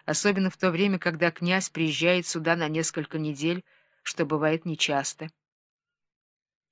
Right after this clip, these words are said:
Если бы скромный служитель вроде меня позволил себе попытку проникнуть в эти тайны, он бы недолго удержался на месте. А так как я старший среди лиц,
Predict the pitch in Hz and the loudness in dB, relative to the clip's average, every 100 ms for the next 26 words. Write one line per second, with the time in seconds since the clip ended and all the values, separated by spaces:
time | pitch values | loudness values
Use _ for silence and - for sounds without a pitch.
0 | - 202 208 202 196 - 202 202 185 - | 2 2 2 0 0 2 4 4 4 0
1 | 180 170 190 - 175 180 165 175 180 175 | 0 0 0 0 0 0 0 0 0 2
2 | 156 - - - _ _ - 190 156 185 | 0 -2 -16 -20 _ _ 6 6 6 4
3 | 170 - 165 160 170 160 _ _ - 175 | 4 0 0 2 2 2 _ _ 2 2
4 | 196 185 - - 175 170 214 - 247 - | 2 -2 -4 0 4 4 4 2 0 0
5 | 165 160 - - 165 139 131 127 _ _ | -2 -2 -2 0 0 0 -2 -12 _ _
6 | _ _ _ _ _ - 202 185 220 220 | _ _ _ _ _ 2 4 6 6 6
7 | 175 139 147 139 147 147 139 - 143 139 | 4 2 -2 -2 0 0 -2 -4 -4 -4
8 | 135 - - 160 _ _ _ _ _ _ | -6 -8 -12 -14 _ _ _ _ _ _
9 | _ _ _ _ _ _ _ 180 - 196 | _ _ _ _ _ _ _ 0 4 4
10 | - 196 170 196 190 - - 208 180 143 | 4 0 2 4 4 2 4 6 6 4
11 | 147 143 151 165 156 175 240 - | -2 -4 -2 -2 0 0 0 -2